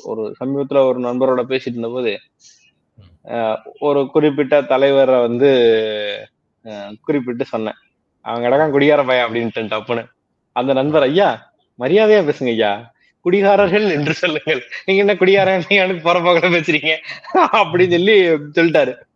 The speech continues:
Speaker 2: இல்ல, இல்ல, அந்த
Speaker 1: அப்பதான் எனக்கு
Speaker 2: வொக்காபுலரியே, அந்த, அந்த
Speaker 1: ம்.
Speaker 2: வொக்காபுலரியே மாத்தியாச்சு.
Speaker 1: ஆ,
Speaker 2: மதுப்பிரியர்கள்.
Speaker 1: மதுப்பிரியர்.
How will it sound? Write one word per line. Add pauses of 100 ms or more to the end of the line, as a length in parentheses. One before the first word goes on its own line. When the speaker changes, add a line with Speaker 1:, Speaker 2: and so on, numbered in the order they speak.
(120)
Speaker 2:
இல்ல,
இல்ல,
அந்த
Speaker 1:
அப்பதான்
எனக்கு
Speaker 2:
வொக்காபுலரியே,
அந்த,
அந்த
Speaker 1:
ம்.
Speaker 2:
வொக்காபுலரியே
மாத்தியாச்சு. (800)
Speaker 1:
ஆ,
Speaker 2:
மதுப்பிரியர்கள்.
Speaker 1:
மதுப்பிரியர்.